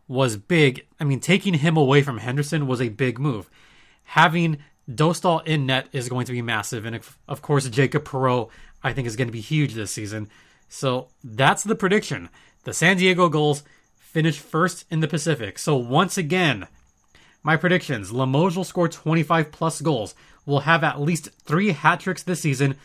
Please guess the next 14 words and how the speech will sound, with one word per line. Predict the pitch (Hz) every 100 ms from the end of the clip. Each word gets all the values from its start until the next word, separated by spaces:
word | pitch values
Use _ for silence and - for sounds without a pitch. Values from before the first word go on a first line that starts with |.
| - _ _ -
Lukas | 143 170 202
Dostal | - 160 156 160 151 151 _ _
will | 139 139
be | 143
dominant. | 113 101 151 135 107 107 107 - _ _ _ -
I | 131 123
suspect | - 131 - 139 139 - - _ _ _ -
a | 135
better | 107 139 143
than | 131 123
nine | 123 127 131
twenty | - 139 127
save | 113 165
percentage, | 165 165 165 165 147